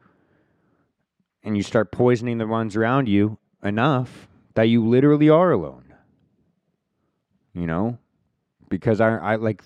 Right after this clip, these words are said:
looking back in hindsight, why would any of my partners wanted to stay faithful to me and,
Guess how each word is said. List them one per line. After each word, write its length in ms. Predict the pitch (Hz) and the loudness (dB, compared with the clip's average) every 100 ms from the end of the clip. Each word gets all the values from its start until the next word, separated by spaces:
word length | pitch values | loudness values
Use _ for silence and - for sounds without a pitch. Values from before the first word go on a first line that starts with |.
| - | -8
looking 380 | 113 110 - 117 | 0 0 0 0
back 260 | 131 147 113 | 2 2 -2
in 80 | |
hindsight, 440 | 101 120 127 110 95 | -4 -4 -2 0 2
why 200 | 95 123 | 2 2
would 280 | 120 170 139 | 4 4 4
any 220 | 80 87 | -6 -10
of 80 | 82 | -10
my 300 | 80 85 85 _ _ _ _ _ | -8 -10 -12 _ _ _ _ _
partners 400 | - 107 92 90 | -2 0 0 -4
wanted 300 | 95 87 85 | -2 -2 -2
to 80 | 80 | -4
stay 300 | - 85 80 | -6 -6 -6
faithful 440 | - 82 - - 78 | -4 -6 -6 -12 -12
to 100 | 82 | -10
me 200 | 76 73 | -10 -10
and, 240 | 71 | -12